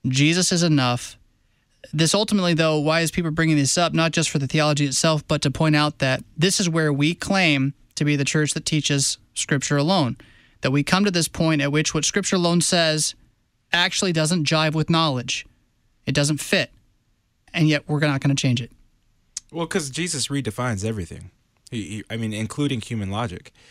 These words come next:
Speaker 2: Uh, I mean, just, just his very existence is, is not logical. I mean, God becoming a human in order to die for the fr-, it,
Speaker 1: It's backwards.
Speaker 2: Yeah, it's,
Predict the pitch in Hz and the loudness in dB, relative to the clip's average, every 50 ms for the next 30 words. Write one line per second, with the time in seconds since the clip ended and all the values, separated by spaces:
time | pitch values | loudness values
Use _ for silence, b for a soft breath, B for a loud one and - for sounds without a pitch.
0 | B B B B B B - 87 90 92 87 85 82 82 87 87 - - 110 107 | B B B B B B -8 -4 -4 -2 -4 -4 -6 -8 -10 -14 -12 -8 -4 -4
1 | 101 98 92 87 87 - - - 131 127 - - B B B B B - 185 - | -2 -4 -4 -6 -8 -10 -6 -4 -4 -4 -6 -8 B B B B B -4 -2 0
2 | - 180 143 120 143 151 156 131 110 95 95 90 87 104 120 143 - - 95 90 | 0 -2 0 0 0 0 2 0 0 -2 -4 -6 -4 -2 -2 -2 -4 -6 -8 -8
3 | 85 - 101 90 85 82 - - - - 95 92 85 - - - - _ _ _ | -8 -8 -8 -8 -8 -10 -12 -12 -14 -14 -12 -12 -12 -12 -14 -14 -18 _ _ _
4 | _ _ _ _ _ _ _ _ _ _ _ _ _ - 117 117 120 120 - - | _ _ _ _ _ _ _ _ _ _ _ _ _ -6 -4 -2 -2 -2 -4 -6
5 | - 98 98 113 131 135 92 90 - - 95 95 98 98 - 98 104 95 92 - | -6 -4 -2 -2 0 -2 -2 -6 -10 -12 -10 -8 -8 -8 -8 -8 -8 -8 -6 -4
6 | 110 113 120 123 123 123 117 117 - - _ _ - 104 101 - 110 110 101 95 | -2 -2 0 -2 -2 -4 -6 -10 -16 -20 _ _ -14 -12 -10 -8 -6 -6 -6 -6
7 | 95 95 - - 156 156 151 151 147 143 143 143 - - 104 107 107 104 98 - | -8 -8 -8 -6 -4 -4 -2 -2 -2 -2 -4 -4 -6 -6 -6 -6 -6 -6 -6 -6
8 | 110 98 98 120 123 135 139 139 139 139 135 120 - - 110 101 95 - - - | -8 -6 -4 -4 -2 -2 -2 -2 -2 -2 -4 -6 -8 -10 -10 -8 -8 -10 -12 -12
9 | - 64 - - 85 - - 87 73 107 - - - - - 120 120 - - 120 | -10 -10 -10 -10 -12 -14 -16 -16 -16 -16 -8 -6 -4 -2 0 2 2 2 2 0
10 | 120 - - - - 202 277 247 - 90 98 98 | 0 0 -4 -4 -4 -2 -2 0 -2 -2 -4 -6